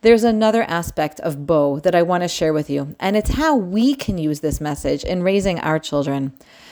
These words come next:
There is a world of difference in sending our child off to do something as a go mission versus a "come, I'm with you" mission. Challenging our children in any way works best as a "I'm with you" message, rather than a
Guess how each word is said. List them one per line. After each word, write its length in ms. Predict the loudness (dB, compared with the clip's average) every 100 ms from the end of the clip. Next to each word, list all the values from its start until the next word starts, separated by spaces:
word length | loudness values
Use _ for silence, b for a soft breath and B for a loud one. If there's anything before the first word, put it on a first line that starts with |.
| B 4
There 140 | 4
is 140 | 4
a 80 | 2
world 460 | 2 2 2 2 0
of 120 | -2
difference 440 | -4 -4 -6 -6
in 180 | -4 -2
sending 420 | 0 0 0 0
our 140 | 0 -2
child 460 | -2 0 2 2
off 260 | 4 2 2
to 140 | -4
do 160 | -2 -4
something 520 | -4 -6 -4 -4 -6 -4
as 160 | 0
a 100 | 0
go 540 | 0 2 6 6 6 0
mission 560 | -4 -2 -2 -2 -4 b b b b 0
versus 460 | 4 4 4 0
a 260 | 2 0 -4
"come, 460 | -12 -6 -4 -4 -6
I'm 160 | -4 -2
with 220 | -2 0
you" 140 | -2 -2
mission. 500 | -4 -4 -4 -4 -6 _ b b b b
Challenging 600 | 0 4 6 6 4 2
our 80 | -2
children 400 | -2 -2 -2 -2
in 120 | -4 -4 -4
any 240 | -2 -2
way 340 | -2 -4 -6 b b -2
works 300 | 0 0 2
best 360 | 4 4 4
as 220 | 0 0 2
a 240 | 0 -2 _
"I'm 160 | -4 0
with 200 | 0 0
you" 80 | -4
message, 520 | -4 -4 -6 -6 -12 b b
rather 320 | 4 6 4
than 220 | 2 2
a 160 | 0